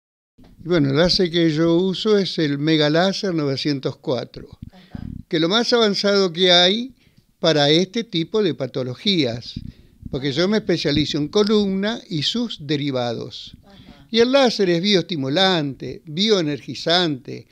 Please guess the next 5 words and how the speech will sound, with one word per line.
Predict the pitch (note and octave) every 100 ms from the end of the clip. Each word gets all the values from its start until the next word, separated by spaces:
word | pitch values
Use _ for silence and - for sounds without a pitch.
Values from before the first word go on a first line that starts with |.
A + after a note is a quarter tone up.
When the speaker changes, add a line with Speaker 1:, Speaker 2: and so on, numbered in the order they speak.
| _ _ _
Speaker 1:
vasodilatador | E3 A3 G3+ E3+ D3 C#3 C#3 E3 D#3+
capilar, | D3 C#3 C3 D#3+ E3+ A#2+ A2+ _ _ _
generador | - G#3 G#3+ F#3+ D3+ F3+ F#3
de | C#3+
células, | - F3 G3+ F3 B2 A#2 A2+